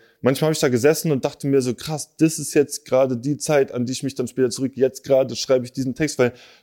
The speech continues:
du machst das alles so und das passiert so und denkst so, ah ja, mach ich, mach ich das und machst das und dann kommt das irgendwie alles so zusammen und du gibst die Mühe, aber, aber am Ende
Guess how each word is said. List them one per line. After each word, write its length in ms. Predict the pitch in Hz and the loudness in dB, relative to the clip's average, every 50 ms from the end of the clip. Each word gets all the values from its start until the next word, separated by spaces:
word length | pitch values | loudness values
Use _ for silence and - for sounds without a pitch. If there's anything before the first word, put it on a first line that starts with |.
| _ | _
du 60 | - | 2
machst 220 | 120 139 170 165 - | 2 4 4 2 -2
das 120 | 143 - - | -4 -4 -2
alles 260 | - 117 123 131 123 - | 0 2 2 2 2 2
so 80 | 151 160 | 0 0
und 120 | 156 117 | 0 0
das 80 | 135 - | -4 -8
passiert 420 | - - 117 - - 180 175 - | -6 -6 -4 -2 2 2 2 2
so 100 | - 135 | 2 -2
und 100 | 123 117 | 0 0
denkst 140 | 139 135 139 | -2 -2 -2
so, 80 | - 123 | -2 -2
ah 100 | 123 147 | 0 0
ja, 140 | 147 139 135 | -2 -2 -4
mach 180 | 135 127 120 | -6 -8 -10
ich, 180 | 123 - - - _ _ _ _ | -12 -14 -14 -14 _ _ _ _
mach 140 | - 117 120 | -2 0 0
ich 140 | 117 - - | 0 0 2
das 260 | - 156 165 165 - | 4 4 4 2 0
und 80 | 147 127 | 0 0
machst 240 | 127 123 - - | 0 -2 -2 2
das 220 | 147 160 160 - - | 2 2 2 0 -4
und 120 | 127 107 | -2 0
dann 160 | 131 123 120 120 - _ - _ _ _ _ _ _ _ _ _ _ _ _ _ _ _ _ _ _ _ _ | 0 0 0 -2 -8 _ -20 _ _ _ _ _ _ _ _ _ _ _ _ _ _ _ _ _ _ _ _
kommt 260 | - - 185 208 202 | 2 4 4 6 6
das 140 | 190 170 - | 4 4 4
irgendwie 340 | 143 170 165 131 147 151 - | 4 2 2 4 2 2 2
alles 260 | 156 175 175 156 - | 4 2 2 0 0
so 100 | - 147 | -2 -2
zusammen 420 | - - - 117 113 151 170 185 170 | -2 -2 -2 2 4 4 4 4 0
und 140 | 143 143 - | -2 -2 -2
du 80 | 135 | 0
gibst 200 | 127 156 151 - | -2 -2 -2 -2
die 60 | - | -2
Mühe, 240 | 135 139 147 160 160 | -2 0 2 2 4
aber, 340 | 104 120 120 123 117 120 - - | 4 4 2 2 2 2 0 -2
aber 180 | 113 113 113 | -2 -2 -2
am 160 | 110 107 107 107 | -2 -2 -4 -4
Ende 460 | 92 120 131 131 127 120 127 - | -4 -2 -2 -2 -2 -4 -6 -10